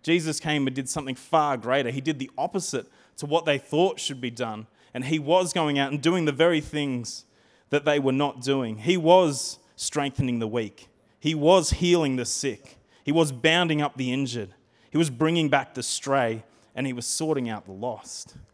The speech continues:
He was doing what the Messiah was meant to do, and the Pharisees could not stand this. You see, in John three seventeen, it says this verse.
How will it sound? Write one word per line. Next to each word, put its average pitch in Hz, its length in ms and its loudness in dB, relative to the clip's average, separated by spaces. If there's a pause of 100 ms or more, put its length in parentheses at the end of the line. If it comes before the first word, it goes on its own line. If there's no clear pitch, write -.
(400)
He 151 100 0
was 143 160 0
doing 156 500 2 (560)
what 156 140 -2
the 147 60 -4
Messiah 143 440 0
was 120 180 -4
meant 123 220 -4
to 113 100 -12
do, 123 320 -2 (440)
and 123 100 -6
the 113 60 -4
Pharisees 139 600 -4
could 127 220 -12
not 147 320 -6
stand 120 420 -8
this. - 400 -16 (920)
You 131 80 -8
see, 175 160 4
in 170 100 0
John 190 440 4
three 160 500 0
seventeen, 135 480 -2
it 113 80 -8
says 131 240 -2
this 120 200 -4
verse. 101 520 -8